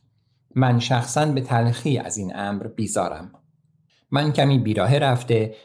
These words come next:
تا اشاره کنم که باور دارم که اختلال عمده در فرایند تفکر ما، یعنی دین است،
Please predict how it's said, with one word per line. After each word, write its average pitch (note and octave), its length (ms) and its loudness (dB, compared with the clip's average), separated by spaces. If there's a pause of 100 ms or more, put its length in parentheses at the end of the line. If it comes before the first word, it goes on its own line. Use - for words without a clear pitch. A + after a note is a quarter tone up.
تا D#3 120 2
اشاره D3+ 440 2
کنم F#2 440 -4 (280)
که B2 120 0
باور A2+ 440 2
دارم F#2 460 0
که G#2+ 220 -2
اختلال B2 460 2
عمده C3 560 2
در G2+ 180 2
فرایند G2 540 0
تفکر G2 540 -4
ما، G2 220 -2
یعنی G2+ 380 -2
دین A2 260 -2
است، E2 300 -8